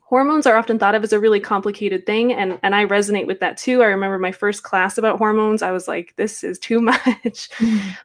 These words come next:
Speaker 1: But the more we look at it, the more we, we dive,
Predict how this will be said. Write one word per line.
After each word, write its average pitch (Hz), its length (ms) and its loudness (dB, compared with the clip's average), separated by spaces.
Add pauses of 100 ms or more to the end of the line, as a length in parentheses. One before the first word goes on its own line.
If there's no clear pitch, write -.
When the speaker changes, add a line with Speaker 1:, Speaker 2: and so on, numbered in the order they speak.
Speaker 1:
But 208 500 0 (220)
the 233 160 2
more 269 340 4
we 262 160 2
look 226 240 4
at 185 220 2
it, 175 80 -2
the 196 80 -4
more 220 260 0
we, 226 320 -4
we 208 120 -6
dive, 214 460 0